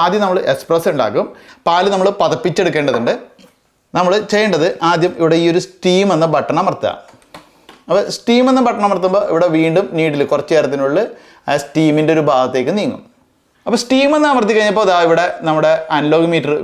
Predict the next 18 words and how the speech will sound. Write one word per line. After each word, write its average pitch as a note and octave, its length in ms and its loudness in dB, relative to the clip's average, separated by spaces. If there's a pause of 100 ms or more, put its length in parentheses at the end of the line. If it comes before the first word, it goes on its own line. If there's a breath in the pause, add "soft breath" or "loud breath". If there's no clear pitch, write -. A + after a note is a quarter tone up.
വീണ്ടും C#3 300 0 (100)
മുന്നോട്ട് C#3 400 0
കുതിച്ചുകൊണ്ടിരിക്കുകയാണ്. C#3 680 0 (260)
അപ്പോൾ C#3+ 140 0
അതിൻ്റെ D#3+ 240 2 (180)
രീതിയിൽ D#3 280 0 (160)
ആ - 20 2 (100)
ഒരു D#3+ 100 0 (140)
ടെമ്പറേച്ചർ D#3+ 480 0
റെഡി D3 200 2
ആയിക്കൊണ്ടിരിക്കുകയാണ്. B2 560 -2 (420 loud breath)
അപ്പോൾ A3+ 220 0
ടെമ്പറേച്ചർ B3+ 440 2 (220)
റെഡി G3 300 2
ആയി F#3 160 0
കഴിഞ്ഞ് C#3+ 200 0
കഴിഞ്ഞാൽ A2+ 220 -4 (520 loud breath)
നമ്മൾ E3+ 160 2